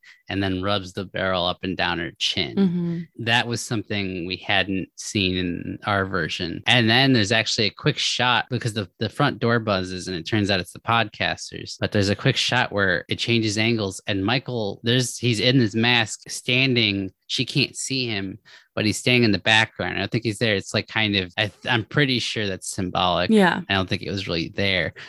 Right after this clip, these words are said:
Speaker 1: but, like, he's literally in that scene. It cuts and he's just standing there in the back as she's pressing the gum, uh, the gun to her chin.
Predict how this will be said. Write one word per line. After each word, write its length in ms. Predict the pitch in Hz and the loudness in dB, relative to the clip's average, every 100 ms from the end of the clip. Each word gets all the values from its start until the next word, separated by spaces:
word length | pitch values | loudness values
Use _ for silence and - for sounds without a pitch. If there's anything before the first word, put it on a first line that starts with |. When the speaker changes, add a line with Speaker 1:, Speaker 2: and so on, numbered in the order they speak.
| - | -2
Speaker 1:
but, 80 | 123 | 4
like, 180 | 117 107 | 4 6
he's 240 | 135 110 | 2 4
literally 420 | 117 123 123 110 | 4 4 4 4
in 140 | 113 127 | 4 4
that 180 | 113 - | 4 0
scene. 260 | - 117 | -2 -2
It 160 | 98 - | -2 -6
cuts 340 | 131 110 - - - - | -6 -6 -8 -20 -14 -6
and 140 | 104 | -2
he's 160 | 113 104 | 0 0
just 180 | 104 | -2
standing 400 | - 117 120 120 | -2 2 2 0
there 180 | 113 95 | -2 -4
in 120 | 95 | -6
the 60 | 95 | -6
back 380 | - 110 104 - | -2 0 0 -2
as 140 | 104 98 | -6 -6
she's 340 | - 104 - | -6 -6 -8
pressing 440 | - 110 - 104 92 | -6 -4 -4 -4 -4
the 80 | 90 | -2
gum, 320 | 101 101 107 - | -2 -2 -2 -2
uh, 200 | 110 78 | -2 -2
the 140 | 101 | -4
gun 500 | 95 104 107 104 92 - - _ | -4 0 0 0 -2 -6 -20 _
to 100 | - | -2
her 120 | 95 | -2
chin. 520 | - - 117 101 92 | 0 0 2 2 0